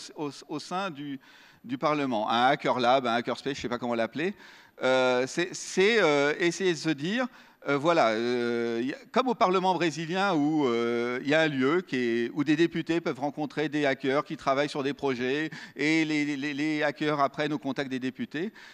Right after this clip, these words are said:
eh bien faire ce même, euh, ce même, euh, projet en, en France, voilà. Donc ça, c'est quelque chose qui, euh, qui va, j'espère, se faire dans les prochains mois et qui a, j'esp-, qui a, euh, voilà, qui a un sou-, qui rencontre une sympathie de la part de la présidence de l'Assemblée.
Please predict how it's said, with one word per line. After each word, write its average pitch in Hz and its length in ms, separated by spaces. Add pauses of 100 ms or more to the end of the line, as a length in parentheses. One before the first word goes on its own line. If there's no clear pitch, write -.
(100)
eh 139 80
bien 147 180
faire 208 280
ce - 140
même, 185 260
euh, 151 600
ce - 180
même, 175 280
euh, 139 540
projet 156 480
en, 123 460 (340)
en 131 140
France, - 460
voilà. 110 220 (300)
Donc 117 140
ça, 196 100
c'est 190 140
quelque 165 180
chose 156 540
qui, 143 160
euh, 127 520
qui 131 200
va, 139 200
j'espère, 143 560
se 156 140
faire 165 220
dans 143 100
les 127 140
prochains 135 360
mois 131 280 (340)
et 139 160
qui 139 180
a, 127 260
j'esp-, 139 580
qui 123 240
a, 147 160
euh, 107 440 (680)
voilà, 95 200
qui - 140
a 110 100
un 117 60
sou-, 147 260
qui 135 100
rencontre 135 420
une 139 60
sympathie 143 460
de 147 80
la 117 100
part 139 180
de 123 80
la 117 60
présidence 127 360
de 127 60
l'Assemblée. 120 440